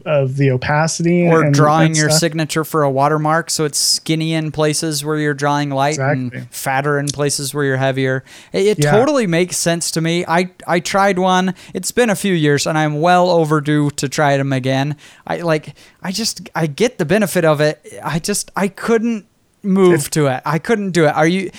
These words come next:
Speaker 2: you're, you don't seem to be having much trouble though, huh?
Speaker 1: No, I mean, I just forced myself to. I literally, like, took my mouse,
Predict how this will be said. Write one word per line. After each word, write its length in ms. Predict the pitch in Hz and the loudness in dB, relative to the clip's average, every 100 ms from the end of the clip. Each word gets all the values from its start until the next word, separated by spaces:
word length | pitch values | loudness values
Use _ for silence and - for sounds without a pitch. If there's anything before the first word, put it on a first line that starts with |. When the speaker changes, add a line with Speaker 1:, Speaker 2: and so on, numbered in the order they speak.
| - | -12
Speaker 2:
you're, 200 | 156 196 | -2 -2
you 200 | 208 190 | 0 2
don't 220 | 202 247 | 4 2
seem 200 | 196 233 | 2 0
to 80 | 196 | 0
be 100 | 175 | 2
having 280 | 175 175 175 | 2 2 0
much 220 | 165 160 | -2 -2
trouble 240 | - 190 147 | 0 0 2
though, 180 | 127 | 0
huh? 200 | 127 135 156 - - - - | 0 -2 -4 -10 -16 -6 0
Speaker 1:
No, 180 | 214 | 0
I 200 | 185 160 | 2 2
mean, 180 | 190 196 | 2 2
I 120 | 180 | 0
just 240 | 214 226 - | 0 0 -2
forced 360 | - 185 180 175 | 0 0 0 -2
myself 380 | 135 - 135 123 | -2 -2 -2 0
to. 120 | 147 | 2
I 100 | 156 | 2
literally, 460 | 180 190 190 170 160 | 4 4 4 2 2
like, 220 | 156 147 | 0 0
took 200 | 196 196 | -2 0
my 120 | 180 | 0
mouse, 540 | 170 165 165 165 - | 0 0 0 -2 -8